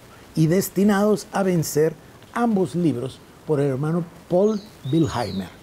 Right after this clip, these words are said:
Esos están en inglés, están en español, me parece que es muy fácil conseguirlos.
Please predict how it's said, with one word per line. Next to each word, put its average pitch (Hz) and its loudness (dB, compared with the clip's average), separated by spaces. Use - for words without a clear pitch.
Esos 160 -4
están 147 -4
en 131 -6
inglés, 180 0
están 147 -4
en 135 -6
español, 214 0
me 170 -2
parece 151 -2
que 170 0
es 127 -4
muy 156 -2
fácil 120 -6
conseguirlos. 98 -8